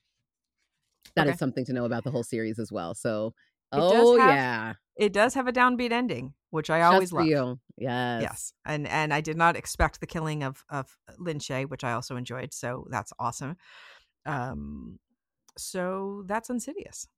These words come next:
Speaker 2: And
Speaker 1: Yeah.
Speaker 2: we did, we, we have covered this movie because this movie has been requested for many, many people have requested this
Speaker 1: So
Speaker 2: movie.
Speaker 1: many people. This is a
Speaker 2: People have
Speaker 1: big old favorite. People fucking love this movie. So we had to do it for you, for the
Speaker 2: Yes.
Speaker 1: people.
Speaker 2: So how do you survive Insidious?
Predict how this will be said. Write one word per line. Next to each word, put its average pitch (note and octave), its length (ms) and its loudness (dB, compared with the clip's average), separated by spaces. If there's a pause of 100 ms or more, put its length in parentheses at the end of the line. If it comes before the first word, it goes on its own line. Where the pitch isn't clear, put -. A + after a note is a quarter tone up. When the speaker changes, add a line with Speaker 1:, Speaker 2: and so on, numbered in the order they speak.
(120)
Speaker 2:
And E3+ 280 -2
Speaker 1:
Yeah. C3 300 0
Speaker 2:
we A3 260 -6
did, A#3+ 200 0
we, A#3+ 200 -2
we A#3 160 -2
have B3+ 140 -4
covered C4 240 -4
this A#3+ 160 -6
movie A3 180 -4
because D#3 300 -10
this D#3+ 160 -10
movie E3 220 -6
has D3+ 180 -8
been D3 160 -10
requested C3+ 480 -2 (140)
for C3+ 340 -8 (180)
many, D#3 360 -4
many F3 260 -4
people D3 280 -8
have C#3+ 120 -8
requested C#3 340 -2
this - 0 -
Speaker 1:
So D3+ 120 2
Speaker 2:
movie. C#3+ 80 0
Speaker 1:
many C3+ 200 0
people. B2+ 400 -2
This B2+ 200 -4
is C3 120 -4
a B2+ 80 4
Speaker 2:
People C#3 240 0
have C#3+ 60 2
Speaker 1:
big C3+ 180 2
old C3+ 220 0
favorite. A#2 420 -2
People B2+ 360 -4
fucking B2 320 -4
love A#2 180 -4
this A2+ 180 -8
movie. G#2 300 -6
So A2 180 -8
we A2 140 -4
had A2+ 220 -8
to A2+ 100 -10
do G2+ 160 -8
it - 100 -12
for E3+ 180 0
you, F#3 440 2 (340)
for G3 80 0
the F3+ 140 0
Speaker 2:
Yes. C#3+ 160 -2
Speaker 1:
people. C3 440 0 (600)
Speaker 2:
So E3+ 160 -6
how F3+ 180 2
do F#3+ 80 -2
you G3 160 0
survive D#3 500 -2
Insidious? D#3 580 -10